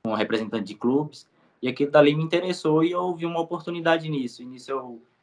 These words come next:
entrei em conversa com eles no direct do Instagram e mandei meu material, e assim eles falaram que ia analisar e entraria em contato comigo se houvesse interesse deles. Aí houve interesse, eles me mandaram uma mensagem e a gente começou a conversar.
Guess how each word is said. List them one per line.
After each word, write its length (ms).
entrei 300
em 320
conversa 360
com 120
eles 160
no 100
direct 420
do 80
Instagram 520
e 60
mandei 240
meu 100
material, 640
e 80
assim 280
eles 160
falaram 280
que 80
ia 100
analisar 680
e 80
entraria 380
em 60
contato 340
comigo 340
se 160
houvesse 320
interesse 480
deles. 400
Aí 180
houve 180
interesse, 480
eles 140
me 100
mandaram 340
uma 60
mensagem 640
e 80
a 60
gente 240
começou 320
a 40
conversar. 680